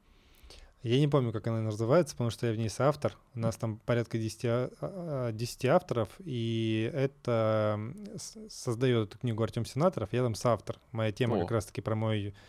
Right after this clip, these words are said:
Speaker 1: метод, да,
Speaker 2: Мгм.
Speaker 1: и там вот такие, ну, топовые.
Speaker 2: А Артем Сенаторов разве психолог?
Speaker 1: Нет, а, у него есть такой проект, а, вот у меня три книги. Первая, она про продажи и мышление, а вторая называется "Лига наставников",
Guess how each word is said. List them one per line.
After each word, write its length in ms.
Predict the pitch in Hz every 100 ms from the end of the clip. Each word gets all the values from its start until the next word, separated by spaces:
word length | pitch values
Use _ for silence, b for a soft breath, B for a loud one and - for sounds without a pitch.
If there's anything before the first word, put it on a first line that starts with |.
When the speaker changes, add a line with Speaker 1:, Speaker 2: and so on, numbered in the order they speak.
| B B
Speaker 1:
метод, 420 | 127 180 - 135 - -
да, 360 | 117 117 113
Speaker 2:
Мгм. 100 | 107
Speaker 1:
и 80 | 117
там 200 | - 131
вот 100 | 117
такие, 480 | 117 - 113 104 98
ну, 120 | 107 101
топовые. 560 | 120 110 107 101 101 - B B B B -
Speaker 2:
А 80 | 107
Артем 260 | 101 107
Сенаторов 400 | 101 107 101 101
разве 200 | 110 98
психолог? 520 | 98 - 147 160 147 - _ _ _
Speaker 1:
Нет, 340 | 131 120 107 - -
а, 320 | 131 117 117
у 140 | 185 131
него 580 | 131 131 139 123 113 139
есть 240 | 127 123
такой 200 | 120 120
проект, 400 | - 139 202 -
а, 40 | 135 139 - -
вот 300 | 113 113 -
у 60 | 160
меня 220 | 120 127
три 160 | 120
книги. 300 | 120 190 190
Первая, 580 | 117 123 113 104 101 131 -
она 320 | 117 113 107
про 180 | 98 110
продажи 440 | - 120 117 104
и 20 | 107
мышление, 380 | 120 208 196
а 20 | 143
вторая 320 | - - 143
называется 400 | 117 117 110 120
"Лига 220 | 117 120
наставников", 560 | 113 - 208 156 -